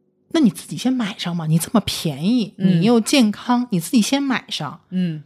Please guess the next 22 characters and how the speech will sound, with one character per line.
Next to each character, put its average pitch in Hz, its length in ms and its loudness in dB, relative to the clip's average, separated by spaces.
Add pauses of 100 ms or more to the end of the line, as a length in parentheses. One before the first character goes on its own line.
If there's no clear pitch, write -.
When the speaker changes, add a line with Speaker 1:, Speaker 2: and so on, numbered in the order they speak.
(180)
Speaker 1:
你 233 100 6
非 381 160 0
要 370 140 6
靠 - 300 2
到 202 160 2
爸 247 160 -6
妈 240 160 -2
买 196 180 -2
完 143 140 -6
了 170 80 -4
之 202 100 -4
后 202 140 0
你 147 160 -2
再 233 200 4
买， 170 300 -4 (500)
就 320 140 2
变 302 160 2
成 240 100 4
什 208 140 -4
么 147 120 -10
呢？ 170 100 -8
你， 247 120 -2